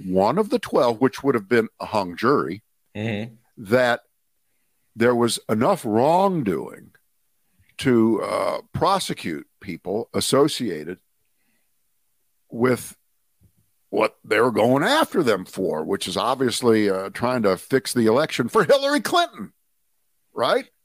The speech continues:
Speaker 2: Mm-hmm.
Speaker 1: And to, to make Donald Trump get all dirtied up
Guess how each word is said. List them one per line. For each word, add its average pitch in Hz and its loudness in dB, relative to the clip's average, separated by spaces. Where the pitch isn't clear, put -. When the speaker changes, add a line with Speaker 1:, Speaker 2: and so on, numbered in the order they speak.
Speaker 2:
Mm-hmm. 117 -2
Speaker 1:
And 143 -4
to, 185 0
to 139 -2
make 131 -2
Donald 208 0
Trump 233 -2
get 170 0
all 196 2
dirtied 208 -2
up 285 0